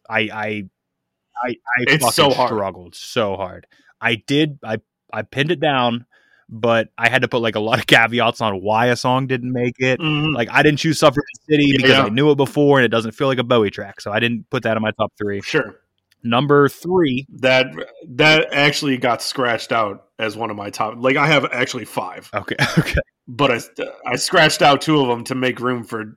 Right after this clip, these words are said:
Speaker 2: yeah, it's, it's crazy.
Speaker 1: My number three is Star, because it was when I really realized
Speaker 2: Okay.
Speaker 1: that you could go in this with any intention, and whatever intention you have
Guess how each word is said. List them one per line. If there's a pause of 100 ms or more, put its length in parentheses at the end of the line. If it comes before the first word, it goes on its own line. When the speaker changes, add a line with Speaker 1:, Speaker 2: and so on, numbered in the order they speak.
(140)
Speaker 2:
yeah,
it's,
it's (400)
crazy.
Speaker 1:
My
number
three
is
Star, (300)
because
it
was
when
I
really
realized
Speaker 2:
Okay.
Speaker 1:
that (200)
you
could
go
in
this
with
any
intention,
and
whatever
intention
you
have